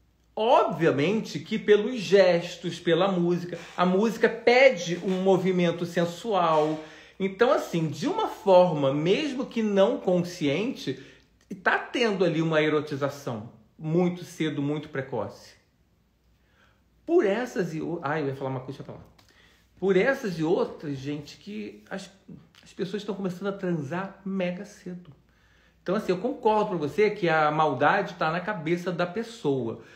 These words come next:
Mas, assim, em virtude da, quando a pessoa tá fazendo, uma hora a criança vai ficar curiosa.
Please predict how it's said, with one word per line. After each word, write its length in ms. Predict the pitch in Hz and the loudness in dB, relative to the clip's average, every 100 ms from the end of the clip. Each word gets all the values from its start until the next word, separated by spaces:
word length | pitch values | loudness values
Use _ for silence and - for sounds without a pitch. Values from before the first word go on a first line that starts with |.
| - _ | -20 _
Mas, 260 | 147 160 185 | -2 0 0
assim, 320 | 214 165 139 | -2 -6 -6
em 100 | 180 | -6
virtude 680 | 151 160 - - 226 214 180 | -6 -6 -8 -2 0 0 0
da, 340 | 165 156 - - - - | 2 2 -2 -18 -16 -2
quando 220 | 208 208 | 2 4
a 20 | |
pessoa 260 | 214 208 226 | 4 2 2
tá 120 | 196 | 2
fazendo, 400 | 180 147 226 226 | 4 6 4 4
uma 160 | 277 | 2
hora 180 | 233 240 | 2 2
a 40 | 262 | 0
criança 460 | 247 233 240 247 | 0 0 0 -2
vai 140 | 233 220 | -2 -2
ficar 220 | - 185 | -2 -2
curiosa. 800 | - 170 151 127 113 110 117 | 0 2 4 4 2 -2 -10